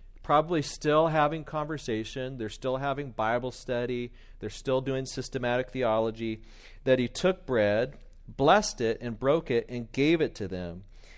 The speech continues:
Then their eyes were opened."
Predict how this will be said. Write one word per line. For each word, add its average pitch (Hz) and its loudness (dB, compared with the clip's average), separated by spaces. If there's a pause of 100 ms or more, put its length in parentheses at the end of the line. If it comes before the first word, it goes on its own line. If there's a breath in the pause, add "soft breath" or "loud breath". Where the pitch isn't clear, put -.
(420 soft breath)
Then 202 2
their 131 6
eyes 185 0
were 143 0 (600)
opened." 131 -2